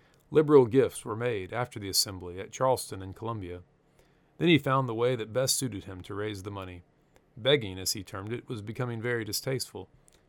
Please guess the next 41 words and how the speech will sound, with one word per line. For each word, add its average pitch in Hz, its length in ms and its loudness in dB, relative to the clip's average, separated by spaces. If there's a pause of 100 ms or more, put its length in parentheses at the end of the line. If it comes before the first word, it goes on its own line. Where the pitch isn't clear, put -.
(160)
So - 160 -6
he 98 60 -6
would 104 180 -6
go 143 240 8
to 127 160 -2
a 110 60 0
church, 104 500 -4
hold 151 260 2
a 139 60 8
week's 135 340 0
meeting, 101 380 -6 (320)
secure - 460 -4
a 101 60 -4
great 113 260 -6
spiritual 117 420 -6
blessing 101 480 -2
for 110 120 -12
the 98 100 -10
church 110 400 -6
in 101 80 -10
revival 98 540 -2
and 95 140 -14
conversions, 98 600 -10 (400)
then 101 180 -10
let 127 140 0
the 123 80 -8
church 123 320 -2
officers 120 520 0
take 110 260 -6
an 110 80 -8
offering 101 400 -6
for 101 160 -10
his 92 120 -8
college. 92 540 -8 (1160)
Writing 117 380 4
from 101 160 -8
Sumterville, 101 580 -4
South 107 300 0
Carolina, 104 500 -2
he 101 120 -10
said, 101 400 -2